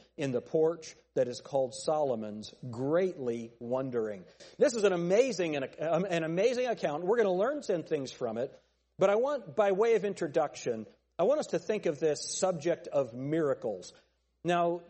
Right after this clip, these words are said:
if you look past what happened at Pentecost, which was an unusual thing, the Holy Spirit coming down,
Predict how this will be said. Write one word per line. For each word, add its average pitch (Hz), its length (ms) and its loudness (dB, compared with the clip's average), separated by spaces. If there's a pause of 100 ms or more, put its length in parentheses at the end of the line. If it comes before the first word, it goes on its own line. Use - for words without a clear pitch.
(120)
if 185 240 2
you 190 140 2
look 226 300 2
past 208 360 0
what 180 200 0
happened 160 560 -2
at 135 560 -2
Pentecost, 131 720 -2
which 147 180 0
was 127 160 0 (300)
an 147 140 0
unusual 165 520 2
thing, 165 300 -2
the 135 80 0
Holy 165 240 2
Spirit 156 420 0
coming 147 280 -2
down, 139 280 0